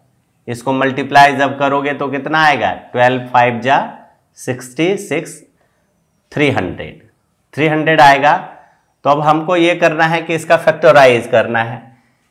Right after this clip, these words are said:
देखिए, ट्वेल्व को लिख सकते हैं आप टू इंटू टू इंटू फ़ाइव, और ट्वेंटी फ़ाइव को आप लिख सकते हैं फ़ाइव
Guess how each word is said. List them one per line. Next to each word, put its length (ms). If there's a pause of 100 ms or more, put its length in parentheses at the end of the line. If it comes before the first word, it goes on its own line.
(160)
देखिए, 320 (680)
ट्वेल्व 260 (120)
को 120
लिख 200
सकते 400
हैं 160
आप 200 (540)
टू 540
इंटू 360
टू 580
इंटू 360 (100)
फ़ाइव, 420 (720)
और 260
ट्वेंटी 280
फ़ाइव 340
को 60
आप 220
लिख 120
सकते 300
हैं 160
फ़ाइव 360